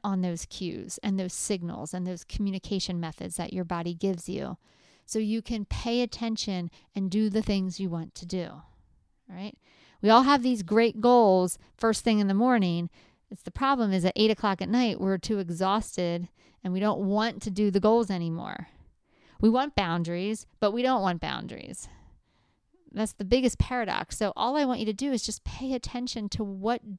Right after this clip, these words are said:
do you actually need in the moment and honor it. Keep it really, really simple.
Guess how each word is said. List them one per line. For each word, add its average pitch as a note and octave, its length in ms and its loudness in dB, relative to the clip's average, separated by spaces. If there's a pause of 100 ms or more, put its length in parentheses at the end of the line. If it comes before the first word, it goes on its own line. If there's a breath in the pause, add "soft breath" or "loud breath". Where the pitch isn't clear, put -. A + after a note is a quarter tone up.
(100)
do A#3+ 100 0
you A#3 340 -2
actually G#3 440 -6
need G3+ 220 0
in G3+ 100 0
the F#3+ 80 -2
moment G#3 460 -2 (240 soft breath)
and - 260 -4
honor G#3+ 320 0
it. - 180 -10 (400)
Keep - 220 2
it C4+ 160 0
really, G#3+ 300 -2
really G3+ 240 -4
simple. - 520 -8